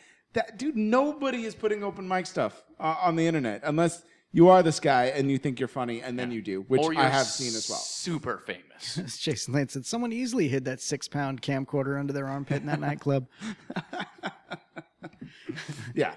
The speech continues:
Speaker 1: it's, uh, yeah, I agree. It was a very, like,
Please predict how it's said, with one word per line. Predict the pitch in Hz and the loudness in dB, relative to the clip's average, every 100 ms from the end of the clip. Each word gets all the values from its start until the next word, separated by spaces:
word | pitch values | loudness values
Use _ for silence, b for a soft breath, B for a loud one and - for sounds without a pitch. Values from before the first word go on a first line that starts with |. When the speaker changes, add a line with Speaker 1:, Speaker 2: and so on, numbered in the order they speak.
| - | -6
Speaker 1:
it's, | 170 165 - 175 | -4 -4 -4 2
uh, | 165 160 160 156 156 | 6 8 8 6 6
yeah, | 180 131 | 6 6
I | 160 | 6
agree. | 180 165 143 104 | 4 4 2 0
It | 151 | 0
was | 156 151 143 | 2 2 2
a | 139 | 2
very, | 156 160 156 | 4 4 4
like, | 143 131 113 101 | 0 0 -2 -4